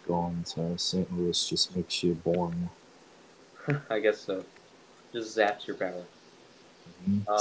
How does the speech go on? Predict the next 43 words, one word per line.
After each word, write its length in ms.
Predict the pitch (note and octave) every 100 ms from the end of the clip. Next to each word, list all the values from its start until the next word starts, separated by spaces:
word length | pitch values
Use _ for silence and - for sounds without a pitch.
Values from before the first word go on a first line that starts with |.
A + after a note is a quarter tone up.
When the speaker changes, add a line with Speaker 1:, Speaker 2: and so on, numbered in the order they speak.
| G#2
Speaker 1:
So 220 | G2 F#2+ - -
the 100 | G2+
tying 420 | - A#2 A2+ F2
run 200 | G2+ A2
is 140 | F2
still 280 | - - A2
on 200 | F#2+ F2+
base, 500 | F2 D#2+ E2+ - -
and 120 | F#2
that 120 | F2+
brings 300 | - G2 F#2
up 200 | F#2+ F2+
another 380 | F2+ G2 G#2 F2+ - -
power 220 | F#2 F2+
threat 420 | F2+ - E2+ F2 - - - - -
this 200 | - -
year 200 | F#2 F2+
with 180 | F#2 -
Tyler 340 | - G#2 G2 G2
O'Neill. 640 | F#2 F2+ G2 G2+ F#2+ G#2+ - - - - - - - -
Speaker 2:
He 80 | A2
must 340 | A2+ A2+ -
be 100 | G2+
on 80 | G2
Speaker 1:
And 80 | G2
Speaker 2:
steroids. 440 | F#2+ G2+ F#2+ F2+ F2+ - - - - - - - - - - - - -
Speaker 1:
Yeah, 180 | - F2+
I 60 |
don't 240 | G2 F#2 E2
get 180 | F2+ F2+ -
it. 240 | G#2 - - -
<laughs> 320 | - - - -
Speaker 2:
Can't 200 | C3 -
tell 220 | B2 A#2+
me 60 | A2
that 200 | G#2 G#2
this, 260 | A2 A2 - -
like, 220 | G2 F#2+ -
five 300 | G2+ A2 A2
eleven 460 | G2+ G#2+ G#2 G2+
dude 320 | G2 G2+ F#2 F2+ - - - - - -
who 300 | A2 G#2+ G2 F#2
is, 140 | G#2